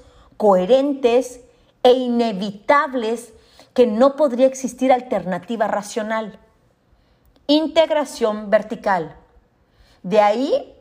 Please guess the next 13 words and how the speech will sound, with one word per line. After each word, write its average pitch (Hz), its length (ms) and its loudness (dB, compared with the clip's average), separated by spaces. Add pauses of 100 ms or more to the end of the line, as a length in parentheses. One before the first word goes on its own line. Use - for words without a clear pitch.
vinieron 226 480 2
las 208 260 -2
tiendas 226 460 0
con 190 160 -2
elementos 190 640 0
claves 202 560 -2 (160)
de 180 140 -6
diseño. 208 540 -2 (680)
Vidrio, 233 720 0 (380)
un 190 160 -2
frente 160 340 -2
de 170 120 4
vidrio, 240 680 0